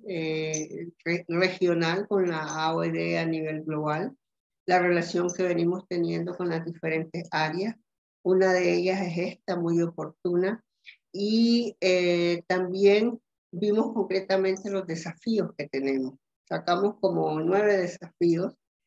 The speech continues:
que nos van a ayudar a ir fortaleciendo, eh, también el análisis. Más bien encontramos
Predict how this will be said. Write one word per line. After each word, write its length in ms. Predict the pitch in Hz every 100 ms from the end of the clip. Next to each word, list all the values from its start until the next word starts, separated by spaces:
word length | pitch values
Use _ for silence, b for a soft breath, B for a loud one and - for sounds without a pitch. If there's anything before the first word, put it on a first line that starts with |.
| _ _ _
que 120 | 185
nos 260 | 180 175 175
van 160 | 175
a 40 | 190
ayudar 600 | 202 190 185 185 202 185
a 100 | 175
ir 140 | 175
fortaleciendo, 1160 | 175 196 - 190 175 170 190 180 175 185 190 190
eh, 320 | - 160 156 156
también 460 | 160 165 165 165
el 140 | 180 175
análisis. 640 | 170 170 190 202 233 226 - _ _ _ _ _ _ _ _ _ -
Más 220 | 196 196
bien 300 | 220 233 233 -
encontramos 920 | 202 - 175 170 185 185 214 240 -